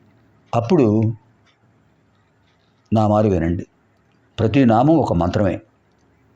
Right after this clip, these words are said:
దానివల్ల అద్వితీయమైన అనుభూతి కలుగుతుంది, అమ్మవారి దివ్యానుగ్రహం కలుగుతుంది. తత్ఫలితంగా మనకు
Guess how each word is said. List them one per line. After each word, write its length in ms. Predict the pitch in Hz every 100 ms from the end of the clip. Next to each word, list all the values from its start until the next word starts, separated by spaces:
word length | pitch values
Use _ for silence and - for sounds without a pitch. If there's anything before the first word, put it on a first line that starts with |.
| _ _ _ _ _ _ _ _ _ _ _ _ _ _ 104
దానివల్ల 440 | 117 120 127 151 127 107 117 113 _ _ _ _ _ _ _ 104
అద్వితీయమైన 1080 | 101 113 139 151 147 135 120 95 87 90 - _ _ _ _ _ -
అనుభూతి 360 | 123 110 151
కలుగుతుంది, 640 | 110 101 101 98 87 87 - - _ _ _ _ _ _ -
అమ్మవారి 680 | 98 110 127 127 101 92 -
దివ్యానుగ్రహం 540 | 101 101 123 127 113 107
కలుగుతుంది. 640 | 92 95 98 95 92 98 - _ _ _ _ _ _ _ _ _ _ _ _ _ _
తత్ఫలితంగా 880 | 123 123 - 135 143 139 110 98 104 - _ _ _ _ _ _ _ _ _ _ _ _ _ _ _ _ _ -
మనకు 400 | 104 110 110 98